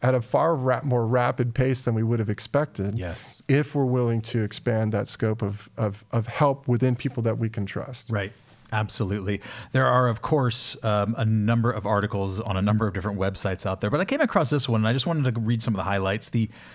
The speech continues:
Speaker 2: the title of the article is in, is The Top Five Christian Myths About Mental Illness.
Speaker 1: Mm.
Speaker 2: <laughs> And we can kind of throw mental illness slash mental health i-, in there, and we'll use them synonymously during this little exercise. But number one,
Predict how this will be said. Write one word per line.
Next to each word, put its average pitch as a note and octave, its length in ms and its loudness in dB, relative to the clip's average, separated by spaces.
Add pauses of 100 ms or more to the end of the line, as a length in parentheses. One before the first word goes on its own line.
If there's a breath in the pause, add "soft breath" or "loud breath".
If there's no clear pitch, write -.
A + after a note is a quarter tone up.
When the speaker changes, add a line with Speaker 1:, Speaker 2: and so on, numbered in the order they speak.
(140)
Speaker 2:
the B2+ 80 -6
title E3+ 240 2
of C#3 80 0
the D3 180 0
article B2 440 2
is G#2+ 160 0
in, G2+ 120 -2 (440 loud breath)
is G#2 300 0
The A2+ 100 -2
Top - 280 -2
Five B2 520 0
Christian B2+ 440 -2
Myths A2 380 0
About G#2 360 -2
Mental G#2 340 -2
Illness. G2+ 340 -2
Speaker 1:
Mm. B2 240 2 (540 loud breath)
Speaker 2:
<laughs> - 60 -10
And A2 280 2
we A#2 60 2
can A2+ 180 2
kind A#2+ 160 2
of A2+ 80 0
throw A#2 140 2
mental G#2+ 300 0
illness A2 260 0
slash G#2 760 0
mental G#2+ 220 0
health G#2 480 -2
i-, - 20 -8
in G#2+ 260 -2
there, G2 140 0
and G2+ 80 0
we'll G2+ 140 0
use G2+ 200 -2
them G2 140 -2
synonymously F#2+ 640 -2
during G2+ 480 -2
this G#2+ 220 -4
little G2 120 -4
exercise. G2 580 -2
But A#2 120 -2
number C3+ 160 2
one, C3 340 2